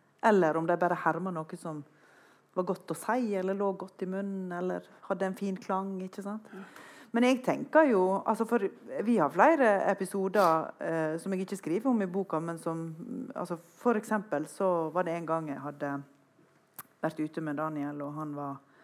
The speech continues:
hadde puttet masse pinner og steiner i munnen, og jeg hadde mistet tålmodigheten og kjeftet på han, og når vi kjørte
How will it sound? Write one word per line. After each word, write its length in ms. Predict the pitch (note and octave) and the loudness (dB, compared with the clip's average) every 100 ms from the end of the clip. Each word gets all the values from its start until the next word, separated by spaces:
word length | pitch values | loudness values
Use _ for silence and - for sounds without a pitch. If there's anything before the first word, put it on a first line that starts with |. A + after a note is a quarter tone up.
| - - - - - - | -20 -20 -20 -20 -16 -6
hadde 160 | D#3+ | -6
puttet 240 | E3 - D#3+ | -6 -2 2
masse 420 | D#3 D#3 - E3 C3+ C3+ C#3 C#3 C#3 - D3 C#3+ | 2 2 2 2 2 0 -2 -4 -6 -6 -10 -4
pinner 540 | E3+ D3+ D#3 D#3 D3 | 0 0 0 2 2
og 80 | D3 | 2
steiner 500 | D#3 D3+ D3 D3+ C#3 | 0 -2 -2 -6 -4
i 60 | C#3+ | -2
munnen, 380 | D3 C#3+ C3+ C#3 | -2 -4 -4 -6
og 240 | B2+ C3+ | -6 -6
jeg 160 | C#3 D3 | -6 -6
hadde 320 | C#3+ C#3 C#3 C3 C3+ C#3+ - _ | -6 -6 -6 -6 -8 -12 -18 _
mistet 280 | E3 D3+ E3 | -10 -6 -6
tålmodigheten 600 | D#3 D#3 D3+ C#3 C3 C#3+ | -6 -6 -6 -6 -8 -8
og 80 | D3 | -8
kjeftet 300 | - D3 D#3+ | -8 -8 -8
på 100 | D#3+ | -4
han, 220 | D3 G#3+ A3+ | -2 0 0
og 80 | |
når 140 | F3 E3+ | -2 -6
vi 60 | E3 | -4
kjørte 440 | E3 - - D#3+ | -4 -4 -2 -2